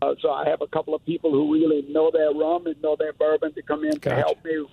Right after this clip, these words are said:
Speaker 1: with it, and it's, uh, and it's really good. So I welcome you to come in and take a sample of it. Take a sip.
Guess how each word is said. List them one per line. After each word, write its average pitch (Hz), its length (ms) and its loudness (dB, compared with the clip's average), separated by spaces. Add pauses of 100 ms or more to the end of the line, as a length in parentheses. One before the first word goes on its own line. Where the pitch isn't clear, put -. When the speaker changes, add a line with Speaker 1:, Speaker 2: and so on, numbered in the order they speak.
Speaker 1:
with 160 200 2
it, 170 100 -4
and 147 160 0
it's, 143 180 0
uh, 143 120 0 (100)
and 143 100 -8
it's 135 120 -10 (100)
really 143 140 -20 (160)
good. 139 160 -6
So 135 80 -2
I 135 120 -2
welcome 165 360 0
you 170 140 0
to 156 80 -2
come 170 220 -4
in 170 140 0
and 160 140 -4
take 170 200 -2
a 170 60 0 (140)
sample 170 340 -4
of 135 160 -4
it. - 80 -20
Take - 180 0
a - 60 -2 (100)
sip. - 240 2